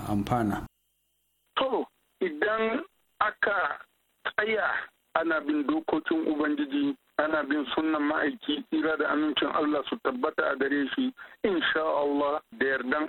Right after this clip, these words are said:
Speaker 2: Allah Maɗaukakin Sarki, za mu samu maganin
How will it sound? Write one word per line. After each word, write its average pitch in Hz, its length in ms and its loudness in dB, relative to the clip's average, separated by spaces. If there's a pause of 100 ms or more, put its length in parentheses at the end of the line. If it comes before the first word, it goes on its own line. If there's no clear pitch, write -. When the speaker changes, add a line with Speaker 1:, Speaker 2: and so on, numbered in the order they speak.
(120)
Speaker 2:
Allah 170 380 2 (480)
Maɗaukakin 151 800 0
Sarki, 160 440 -2 (300)
za 151 300 2
mu 165 140 2 (100)
samu 156 640 2 (280)
maganin 151 1000 0